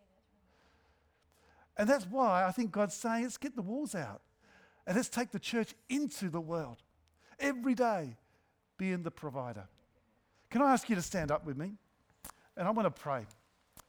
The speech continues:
Just close your eyes for one moment. 'Cause right now,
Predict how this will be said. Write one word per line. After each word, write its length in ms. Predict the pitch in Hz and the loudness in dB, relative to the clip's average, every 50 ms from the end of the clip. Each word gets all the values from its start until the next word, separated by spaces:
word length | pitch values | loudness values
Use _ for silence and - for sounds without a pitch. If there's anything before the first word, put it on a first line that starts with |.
| _ _ _ _ _ _ _ _ | _ _ _ _ _ _ _ _
Just 240 | - 302 - - - | -2 -2 -2 -2 0
close 260 | - 240 233 214 156 | 2 4 4 4 2
your 160 | 185 170 165 | 0 -2 2
eyes 220 | 170 165 160 151 - | 2 4 2 2 0
for 160 | - 139 127 | -4 -8 -6
one 200 | 139 156 143 143 | -4 -4 -2 -2
moment. 300 | 131 123 120 101 85 - - - _ - - - _ _ _ _ _ _ _ _ _ _ _ _ _ - - - - _ _ _ _ _ _ _ _ _ - _ _ | -4 -4 -6 -6 -10 -14 -18 -20 _ -20 -20 -20 _ _ _ _ _ _ _ _ _ _ _ _ _ -20 -18 -18 -20 _ _ _ _ _ _ _ _ _ -20 _ _
'Cause 200 | - 214 180 165 | -2 -2 0 2
right 300 | 202 233 240 254 247 185 196 | 2 4 4 4 4 2 -2
now, 440 | 185 175 156 147 139 160 190 202 | -2 0 0 0 0 0 -2 -4